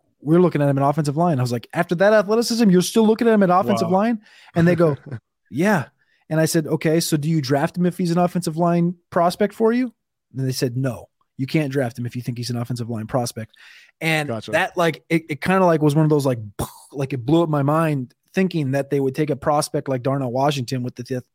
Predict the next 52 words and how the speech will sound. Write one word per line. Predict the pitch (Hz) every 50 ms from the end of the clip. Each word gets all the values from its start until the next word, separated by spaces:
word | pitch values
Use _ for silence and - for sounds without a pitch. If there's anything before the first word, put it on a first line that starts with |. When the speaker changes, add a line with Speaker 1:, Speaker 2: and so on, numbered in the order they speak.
| _ _ -
Speaker 1:
with | 135 143 143
the | 139 135 131
athleticism | 123 135 151 151 139 - 147 139 123
frame | 120 - 131 127 120
that | 120 113
he | 113
has | 113 127 123 120 117 110 - - - - - - - _ -
and | 123 127
just | 127 147 143 -
say, | - 143 127 120
"Well, | 113 143 156 160 156 -
he's | 143 131
a | 135
tackle | 135 - 160 147 143 - - 123 117 113 - - - _ -
and | 131
we're | 131 131 127
gonna | 139 127 123
make | 120 131 135 135 131
him | 131 123
a | 123
tackle." | - 135 123 120 120 - 120 117 117
And, | 117 113
and | 117 117
kinda, | - 143 131 120 - - - _ _
that's | - 220 214 -
like | 220 165 147
a |
three, | 123 - - 170 170 165
four | 151 - 160 151 147
year | 139 131 117
project. | 107 - - 139 127 143 156 123 - - - _ - - _ _ _ _ _ _ _
Uh, | 131 127 127 123 123 123 107
there | 127 156
was | 165 160 147
a | 143
big | 135 170 165 147
guy, | 156 151 147 143 139 139 127 - 123 123 120 - _ _ _ _ -
I | 135
was | 127 120
like, | 123 113 104
Babatunde | 135 143 143 135 135 - 170 170 165 160 160 156 156 143
Agabusi | - - 143 139 139 120 139 151 151 - 190 190 170
that | 160 147
they | 151 139
brought | 131 147 147 147
over | 151 151 156
from, | 143 - 135 135
Speaker 2:
Right. | 131 143
Speaker 1:
like, | 143 - -
uh, | 131 123 117 113 - - _ _ _ -
Australia, | 135 135 - - - 175 185 202 175 139 120 113
right? | 110 117 123 139 151 151